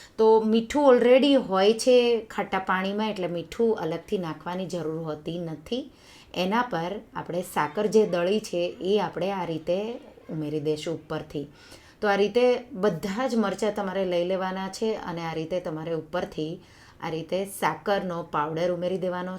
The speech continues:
છે. સારી રીતે કોટ કરી લઈશું અને મરચાંને તમારે પ્લેટમાં છૂટા છૂટા આ રીતે ગોઠવી દેવાના છે. અને પછી મરચાંને તમારે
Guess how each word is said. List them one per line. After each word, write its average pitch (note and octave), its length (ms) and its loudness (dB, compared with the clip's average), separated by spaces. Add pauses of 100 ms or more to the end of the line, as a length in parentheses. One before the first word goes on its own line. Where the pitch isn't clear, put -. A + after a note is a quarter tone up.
છે. A3+ 120 -2 (180)
સારી D#3 240 -6
રીતે D#3+ 240 -4 (120)
કોટ D#3+ 180 -4 (100)
કરી F#3 260 0
લઈશું G3 340 -2 (420)
અને A3+ 160 0
મરચાંને G3+ 540 -2 (100)
તમારે E3 360 -4
પ્લેટમાં F3+ 500 -4 (120)
છૂટા C4+ 340 -2
છૂટા F#3 360 -2 (240)
આ D#3+ 60 -4
રીતે D#3+ 280 -4
ગોઠવી D#3+ 400 -6
દેવાના D3 460 -8
છે. D3+ 200 -10 (500)
અને E3+ 120 -6
પછી E3+ 360 -6
મરચાંને E3+ 480 -4 (180)
તમારે D#3 400 -4